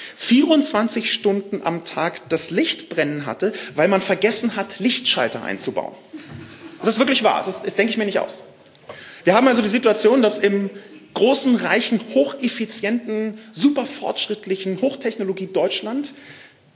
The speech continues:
der Lichtschalter nicht funktioniert und deswegen das Licht immer brennt. Und in Kigali man schon intelligente Konzepte zur Energiespar-, Straßenbeleuchtung umgesetzt hat.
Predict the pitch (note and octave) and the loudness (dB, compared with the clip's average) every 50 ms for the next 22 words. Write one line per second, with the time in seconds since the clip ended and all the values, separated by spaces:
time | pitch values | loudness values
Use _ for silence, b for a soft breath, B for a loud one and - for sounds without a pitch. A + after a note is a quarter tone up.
0 | - - D#3+ E3 G3 C4+ - - - - G#3 G3 G3 G3 F3+ F3 - - F#3+ F3 | -2 0 0 2 4 2 2 2 2 2 2 2 2 2 0 0 0 0 -2 -2
1 | F#3 - E3+ D#3 F3 F#3 G#3 G3 F3 - F#3+ F3+ D#3+ C#3+ - F#3 B3 A#3+ - A3+ | 0 -2 -2 2 2 2 2 0 -2 -2 -2 -2 -2 -2 0 0 0 0 0 -2
2 | F#3 D3 C#3 C#3 D3 C#3+ G3 A#3+ - - - - B B B B B B B B | -2 -2 -2 -2 -2 -2 -2 -2 -8 -10 -20 -20 B B B B B B B B
3 | F3+ F#3+ F#3 - G3+ F#3+ - - G#3 F#3 D#3 F#3+ E3 E3+ G3 A#3+ C4 B3+ B3+ C4 | -2 0 0 0 -4 -4 -4 -6 -6 -2 0 2 2 4 4 2 2 0 0 0
4 | C#4 C4 G#3+ F#3+ F3 F#3 F#3+ F#3+ - - F3+ F#3+ F#3+ - F#3 F#3 F#3 F#3 F3 - | 0 0 0 0 0 0 -2 -2 -2 -2 -2 -2 -2 -4 -6 -6 -6 -8 -6 -6
5 | D#3 F#3 G#3 - A3 - - F#3+ F3 D3+ - - - - - - F3+ F3 F3 - | -6 -6 -6 -8 -10 -8 -8 -10 -8 -8 -8 -8 -10 -10 -6 -6 -6 -6 -6 -8
6 | - - E3+ E3 E3 E3 E3 E3 D#3 D3+ - F3 F3+ F#3 F#3 - - - - - | -6 -4 -4 -4 -4 -4 -6 -6 -6 -6 -8 -8 -8 -6 -4 -4 -4 -4 -6 -8
7 | - - C3+ A2 G#2+ A2+ B2 - B B B B B B B B B B B B | -8 -4 -2 0 0 0 -2 -4 B B B B B B B B B B B B
8 | B _ - - - - - - D2+ A2 B2+ - - C3+ A#2+ G#2 - B2+ A2+ A2 | B _ -18 -6 -6 -4 0 4 4 4 4 2 0 -2 -4 0 2 2 4 4
9 | A2 A2+ A#2 A2+ A2 A2 - - A2 G#2 G2 G2 - - - - _ _ _ - | 4 4 4 2 0 -2 -2 -4 -4 -4 -4 -6 -8 -12 -12 -16 _ _ _ -2
10 | C3+ D3 E3 E3+ D3+ B2+ - - B1+ - - - - - - - - - | -2 0 0 2 0 0 0 0 -4 -4 -4 -8 -8 -8 -12 -12 -12 -12